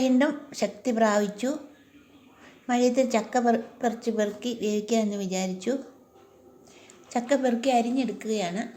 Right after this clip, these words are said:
ചക്ക നല്ല ഭക്ഷണമാണ്. ജീവിതശൈലി രോഗങ്ങൾക്ക് വളരെ നല്ലതാണ് ചക്കപ്പുഴുക്ക് തിന്നുന്നത്. ചക്കപ്പഴം തിന്നുന്നതും വളരെ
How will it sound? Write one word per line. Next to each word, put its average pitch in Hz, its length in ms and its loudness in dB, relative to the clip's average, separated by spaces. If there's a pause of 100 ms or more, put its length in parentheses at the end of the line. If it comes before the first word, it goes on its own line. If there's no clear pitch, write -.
(360)
ചക്ക 226 260 -8
നല്ല 240 300 2
ഭക്ഷണമാണ്. 233 560 0 (1120)
ജീവിതശൈലി 269 760 2
രോഗങ്ങൾക്ക് 233 680 4 (600)
വളരെ 240 280 4 (100)
നല്ലതാണ് 202 480 -2 (400)
ചക്കപ്പുഴുക്ക് 233 640 0
തിന്നുന്നത്. 190 440 0 (640)
ചക്കപ്പഴം 240 640 2
തിന്നുന്നതും 220 500 2 (220)
വളരെ 220 300 0